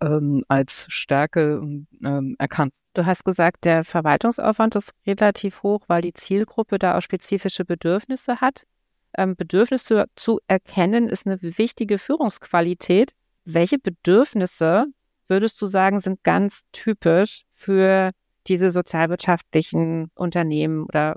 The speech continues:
Speaker 2: sogar für Caritas-Unternehmen?
Speaker 1: Ähm, also das System, nach dem ich immer arbeite, heißt Engpass-konzentrierte Strategieentwicklung. Und der größte Engpass,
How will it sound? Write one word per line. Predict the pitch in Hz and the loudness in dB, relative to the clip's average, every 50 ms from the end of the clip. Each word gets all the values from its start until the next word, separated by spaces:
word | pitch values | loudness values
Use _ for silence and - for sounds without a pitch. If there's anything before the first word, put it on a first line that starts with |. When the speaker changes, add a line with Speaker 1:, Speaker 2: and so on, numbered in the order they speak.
| - _ _ | -8 _ _
Speaker 2:
sogar | - 151 - 151 147 | -10 -4 -2 -2 -2
für | - - - 170 151 | -2 -2 -2 -2 -2
Caritas-Unternehmen? | - - - - 151 156 185 185 - - - 170 160 - - - - - _ _ _ - 170 165 - 160 160 160 156 156 160 160 160 180 180 - _ _ - | -2 -4 -6 -6 -4 -2 -2 -2 -2 -2 -4 -4 -4 -4 -6 -14 -20 -20 _ _ _ -12 -6 -2 -2 -2 0 0 -2 -2 -4 -6 -8 -10 -14 -18 _ _ -6
Speaker 1:
Ähm, | 156 147 143 139 139 143 143 139 135 - | -4 -2 0 0 -2 -2 -2 -4 -6 -4
also | - 156 147 135 151 | -4 -4 -2 -2 -4
das | 139 127 147 143 135 - - - _ - - | -2 0 0 0 -2 -6 -12 -18 _ -2 0
System, | 147 151 - - 175 170 180 185 | 0 0 2 2 2 4 4 4
nach | 170 156 | 2 2
dem | - 170 165 175 | 2 2 2 2
ich | 175 175 | 0 0
immer | - 160 160 151 - | 0 0 0 2 2
arbeite, | - 151 160 165 165 - 175 160 | 4 4 4 4 4 2 2 2
heißt | 156 147 - - - | 2 0 0 -2 -4
Engpass-konzentrierte | - 175 208 196 - 170 160 165 - - - 170 165 156 - 160 151 - - 170 175 - 202 175 | -2 -2 -2 0 2 2 2 2 0 0 0 0 0 2 0 -2 -2 0 0 0 0 2 0 -2
Strategieentwicklung. | - - - 165 165 165 165 143 165 170 190 185 - 208 - - 214 220 220 | -2 0 0 0 0 0 0 0 0 0 0 -2 -2 -4 -2 0 0 0 0
Und | 185 165 160 160 | 0 0 0 0
der | 156 | 0
größte | 143 - 139 147 165 - - - - - | 0 2 0 0 0 0 -2 -4 -4 -2
Engpass, | 160 160 185 180 - 180 165 156 - - - - | -2 -2 -2 0 2 2 2 2 0 -4 -12 -18